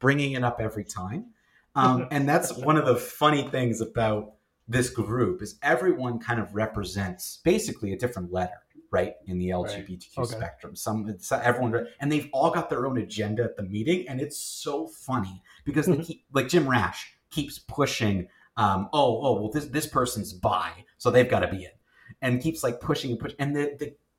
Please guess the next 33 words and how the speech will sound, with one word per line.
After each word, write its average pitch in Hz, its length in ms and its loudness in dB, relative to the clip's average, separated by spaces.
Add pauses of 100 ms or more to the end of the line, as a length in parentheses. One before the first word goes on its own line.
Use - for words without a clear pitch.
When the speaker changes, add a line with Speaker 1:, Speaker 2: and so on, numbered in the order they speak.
(160)
Speaker 1:
the 156 140 -4 (140)
bickering 143 560 0
and 107 160 -6
yelling, 208 440 0
and 135 100 -4
sh-, - 100 -6
it's 160 180 -2
so 214 560 -2
hilarious 113 800 -6 (340)
to 139 140 -2
see 139 760 -4 (420)
everyone 156 440 6
kind 139 160 0
of 131 60 0
get 120 120 4
together. 110 400 4
And, 110 200 0
and 120 120 -2
like 135 220 -4
kind 123 180 0
of 101 100 -6
we've 107 100 -2
talked 117 200 2
about 98 160 -2
on 95 120 -2
this 117 120 0
show 113 360 2
and, 95 80 -4
like, 90 200 -8 (300)
we've 101 240 -12
talked 98 280 -2
about - 260 -10
before, 101 680 -10